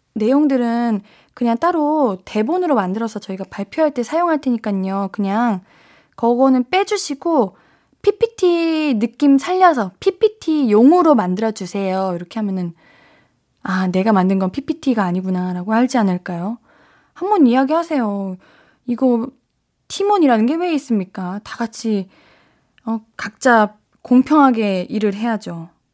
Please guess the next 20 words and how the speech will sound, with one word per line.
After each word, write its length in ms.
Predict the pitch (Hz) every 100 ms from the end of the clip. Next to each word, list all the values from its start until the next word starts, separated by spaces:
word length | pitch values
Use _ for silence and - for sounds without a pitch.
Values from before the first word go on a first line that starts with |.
| _ -
아, 100 | 180
한번 320 | 226 285 214
얘기해보세요. 720 | 185 254 220 180 170 165 175 _ _ _
이삼공삼 840 | 254 311 381 381 285 269 285 349 330
님께는 380 | 302 269 240 233
커피 380 | 339 - 320 -
케이크 260 | 339 330
세트 340 | - 233 185 175
보내드리도록 720 | 196 190 180 170 165 170 254
하겠습니다. 580 | 240 226 170 160 - - _ _ _ _ _ _ _ _ _ -
일삼일일 880 | 403 392 359 339 330 392 392 339
님, 320 | 214 247 185 - _ _ _ _ 226
"옌디, 560 | 254 320 302 202 - _ _ _ _ -
새 260 | - 392
귀걸이 440 | 381 254 269 285 294
하고 260 | 320 339
갔는데 640 | 285 202 175 180 277 196 - _ _ _ -
그거 260 | 254 311
본 380 | 277 294 285 277
친구가 640 | - 370 302 226 285 196